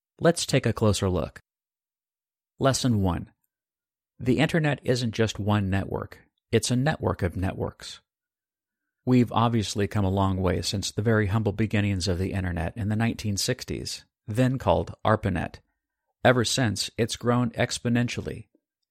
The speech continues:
You'd think that with so many networks and participants added every day, the internet would become a messier and messier place.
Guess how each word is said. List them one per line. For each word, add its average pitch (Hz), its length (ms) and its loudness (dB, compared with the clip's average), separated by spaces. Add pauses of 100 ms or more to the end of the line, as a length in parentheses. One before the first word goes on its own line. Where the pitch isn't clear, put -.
(120)
You'd 101 220 2
think 131 260 -2
that 82 140 -2
with 95 180 -4
so - 260 0
many 131 220 0
networks 113 500 -2
and 101 120 -6
participants - 680 -2
added 98 340 -2
every 101 280 -2
day, 107 340 0 (460)
the 107 160 -4
internet 120 400 2
would 101 140 -2
become 107 300 -2
a 95 60 0
messier 110 580 -2
and 87 300 -4
messier 101 400 -2
place. - 520 -6